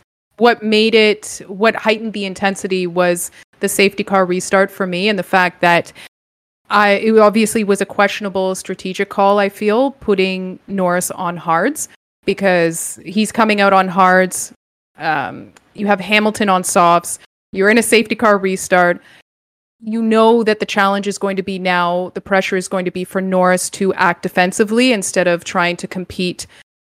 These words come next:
uh, with Max. And that puts a lot of pressure on him, and being able to, I agree with you when you say that was, that was one of the best racing we've seen.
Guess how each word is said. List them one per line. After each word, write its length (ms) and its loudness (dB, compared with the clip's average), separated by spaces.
uh, 340 -4
with 400 -2
Max. 600 0
And 440 4
that 180 4
puts 180 -2
a 40 2
lot 160 4
of 60 0
pressure 380 0
on 140 0
him, 360 -4
and 160 -6
being 340 2
able 340 -2
to, 400 -2
I 160 2
agree 300 0
with 180 -4
you 100 -2
when 140 -2
you 80 -6
say 240 0
that 160 2
was, 240 -6
that 120 -2
was 160 -6
one 120 0
of 60 -4
the 40 0
best 280 0
racing 340 -2
we've 160 -8
seen. 420 -4